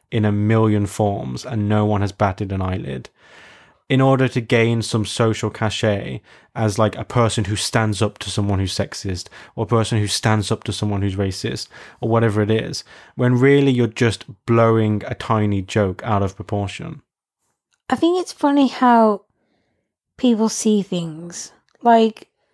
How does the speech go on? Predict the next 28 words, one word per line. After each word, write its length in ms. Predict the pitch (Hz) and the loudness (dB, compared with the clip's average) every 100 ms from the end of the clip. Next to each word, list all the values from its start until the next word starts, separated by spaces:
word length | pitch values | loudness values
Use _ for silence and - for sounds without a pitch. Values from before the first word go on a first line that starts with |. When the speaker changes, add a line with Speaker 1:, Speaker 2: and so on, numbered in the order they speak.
| _ _ _ | _ _ _
Speaker 2:
a 80 | - | 0
lot 240 | 262 269 320 | 4 6 4
of 140 | 330 | 2
people 420 | 320 294 - 254 | 2 0 2 0
who 220 | 226 240 | 4 4
were 100 | 214 | 4
mad 260 | 208 208 208 | 4 4 2
about 300 | 190 170 170 | 0 0 0
it 120 | 170 | -2
would 180 | 185 185 | -4 0
be 80 | 196 | 2
like, 540 | 196 185 180 175 - _ _ _ _ _ _ - | 4 2 0 -4 -14 _ _ _ _ _ _ -8
"To 140 | - | 2
make 240 | 277 285 285 | 4 4 2
a 60 | |
joke 360 | 254 240 233 233 | 4 4 4 4
like 240 | 220 208 | 0 2
that, 360 | 208 196 196 214 | 2 4 2 -2
especially 880 | - - - 226 214 - 214 202 202 | -6 -6 0 2 4 2 0 2 0
today, 880 | - 196 190 175 180 180 185 196 _ _ _ | -2 0 2 4 4 2 0 -2 _ _ _
it's 140 | - 220 | -2 0
like, 160 | 190 | 0
how 320 | - - 196 196 | -2 0 0 2
dare 300 | 185 180 175 | 0 0 -2
you?" 460 | 170 156 127 151 _ _ _ _ _ - | -6 -12 -16 -20 _ _ _ _ _ -12
But 120 | 254 | -6
for 140 | - 285 | 2 6
me, 720 | 311 370 359 196 185 180 | 8 8 6 4 2 0